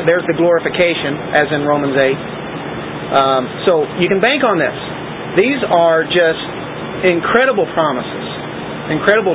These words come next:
truths that we, we know are, are for sure. We can draw upon. And they're all saying the same thing, aren't they? These are just a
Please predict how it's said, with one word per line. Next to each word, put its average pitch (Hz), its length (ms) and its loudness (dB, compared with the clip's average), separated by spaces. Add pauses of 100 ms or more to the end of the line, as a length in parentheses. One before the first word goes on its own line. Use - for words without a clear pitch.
(140)
truths 151 420 2
that 139 220 2 (640)
we, 160 180 4
we 170 160 2
know 160 380 4 (260)
are, 139 160 4
are 147 240 2
for 131 80 -2 (160)
sure. 123 220 2 (340)
We 147 80 2
can 139 160 0
draw 147 240 2
upon. 147 240 -2
And 185 140 2
they're 175 100 4
all 214 240 2
saying 208 240 2
the - 80 -4
same 196 240 2
thing, 180 240 2
aren't 143 240 0
they? 104 80 -2 (720)
These 277 160 2
are 202 80 4
just 185 240 2
a 156 80 0